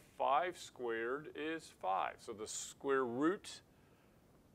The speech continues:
kinda, like, undoes. It's the opposite operation of squared. But whatever I do to one side of the equation, I have to do the same thing to the other side. So if I did the square root on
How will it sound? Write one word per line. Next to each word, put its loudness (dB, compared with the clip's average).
kinda, -2
like, -2
undoes. 4
It's -6
the -12
opposite 4
operation 2
of 0
squared. -2
But 6
whatever 4
I 4
do 0
to 4
one -2
side 0
of -2
the -2
equation, -6
I -6
have -10
to -14
do -10
the -14
same -12
thing -14
to -20
the -16
other -10
side. -16
So -4
if -4
I 6
did 0
the -6
square 2
root 0
on 0